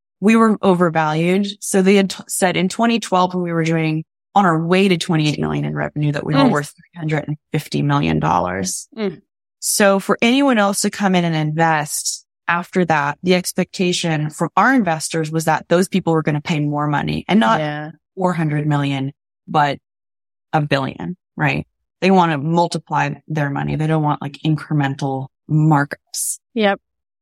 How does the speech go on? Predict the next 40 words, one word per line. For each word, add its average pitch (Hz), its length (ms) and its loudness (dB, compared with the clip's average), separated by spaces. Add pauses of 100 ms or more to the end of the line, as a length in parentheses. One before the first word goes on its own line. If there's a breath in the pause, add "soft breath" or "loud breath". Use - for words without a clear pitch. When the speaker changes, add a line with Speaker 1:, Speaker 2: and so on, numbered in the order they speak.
(120)
Speaker 1:
So - 200 -2
that 349 160 2
was 311 140 -2
one 262 120 6
of 214 60 4
the 190 80 2
challenges, 156 600 0
but 190 260 0
I 220 160 2
was 196 160 2
a 180 80 2
really 175 440 4
young, 165 400 0
naive 156 540 -2 (160)
founder 160 480 0
who 170 120 -2
had 165 100 -2
never, 160 420 0
literally 175 380 2
never 160 420 2
worked 151 380 0
in 156 100 0
an 147 160 -2
office 147 400 -2
before, 151 440 -4
had 156 200 -2
no 160 240 0
model 151 640 2
for 151 160 -2
what 147 160 -2
leadership 151 460 -4
looked 151 220 -8
like, 147 340 0 (540)
was 165 160 -2
trying 170 280 2
to 165 80 4
learn 156 300 2
on 151 120 0
the 147 60 -2
fly 147 600 0